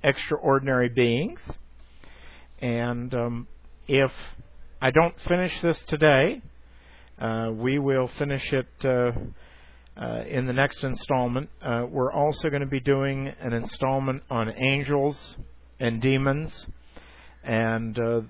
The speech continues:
those type of subjects, um, but they are such large subjects, uh, that we will need to spend several episodes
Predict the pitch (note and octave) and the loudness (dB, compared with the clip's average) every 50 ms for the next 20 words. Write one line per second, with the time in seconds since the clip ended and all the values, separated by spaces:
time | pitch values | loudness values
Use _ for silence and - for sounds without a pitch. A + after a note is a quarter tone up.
0 | - - A2 B2+ B2+ C3+ C3+ A#2+ - - C#3+ C3 C3+ - B2 A2+ - - D3+ C#3+ | -14 -4 0 2 4 4 2 0 0 2 4 4 2 2 -4 -8 -4 2 2 2
1 | C#3+ C#3 C3+ F3 F#3 - - - - - - - - - - C#3+ A#2 A2+ A2+ A2 | 2 2 0 0 0 0 -6 -12 -12 -12 -12 -12 -14 -14 -8 -6 -4 -4 -4 -4
2 | A2 A2+ A#2 A2 - - B2 A#2+ A#2 G#2+ - C3 C3+ C#3 C#3+ C#3+ D3+ - - A#2 | -6 -8 -8 -12 -10 -4 -2 -2 -2 2 4 6 6 8 8 6 6 4 4 2
3 | A#2 A#2 A#2 A2 A2+ - - - - - - - - - - - C#3 C3+ B2 - | 2 2 2 0 -2 -6 -10 -20 -20 -20 -20 -20 -20 -14 -4 0 0 0 0 0
4 | G#2 - - - - - - B2 A2+ C#3 E3+ F#3 F3 D#3+ C#3 - - - C3 A#2 | -10 -14 -16 -20 -20 -12 -8 0 4 6 8 8 8 6 4 0 0 2 4 4
5 | A2 G#2+ A2+ A#2 C3+ - - - - - - - - - - - - - B2+ A2+ | 2 2 -4 -6 -6 -6 -10 -18 -16 -18 -20 -20 -20 -20 -20 -20 -10 -6 -2 -2
6 | A2 G#2+ A#2 A#2 - B2+ B2+ C3+ C3+ B2+ C3+ B2+ B2 B2 B2+ B2+ C3 B2+ B2 A2+ | 0 0 0 0 0 0 0 0 2 0 0 0 0 0 -2 -2 -2 -2 -4 -6
7 | - - C3 B2 A#2+ A#2 A#2 A2+ A2 - - - - - - - - - - - | -4 -2 2 2 2 2 2 0 -2 -6 -12 -20 -20 -20 -20 -20 -18 -18 -16 -8
8 | - - C3+ C3 B2+ C3 B2 - - C3+ C3+ B2+ A#2+ B2+ B2 A#2+ A#2 - - - | 0 2 2 2 2 0 -4 2 4 4 4 4 4 4 4 4 2 0 -6 -10
9 | - - - - - - - D3 C#3+ - C#3 - - C3 A#2 G#2+ G#2+ G#2+ | -18 -20 -20 -20 -8 0 2 2 2 2 -2 -4 0 2 2 2 2 -2